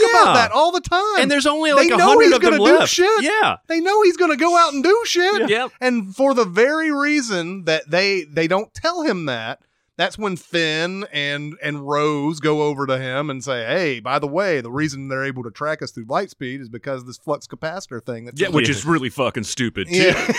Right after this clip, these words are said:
Speaker 2: <laughs> Yeah.
Speaker 3: Like, you know
Speaker 2: Yeah.
Speaker 3: how you could fix both of these problems is if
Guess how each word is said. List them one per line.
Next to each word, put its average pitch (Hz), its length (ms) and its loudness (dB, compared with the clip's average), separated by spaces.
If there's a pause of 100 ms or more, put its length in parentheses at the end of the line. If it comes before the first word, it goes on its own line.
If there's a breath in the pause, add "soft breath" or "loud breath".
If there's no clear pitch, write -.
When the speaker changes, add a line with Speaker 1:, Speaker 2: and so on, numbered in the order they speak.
(100)
Speaker 2:
<laughs> - 200 -2
Yeah. 294 160 4
Speaker 3:
Like, 165 240 2
you 196 80 0
know 262 80 4
Speaker 2:
Yeah. 262 80 4
Speaker 3:
how 247 40 4
you 190 160 -2
could 170 160 -10
fix - 300 -8
both 208 220 0
of 156 60 -10
these 143 200 -2
problems 143 680 -4 (340)
is 139 160 -6
if 165 340 -4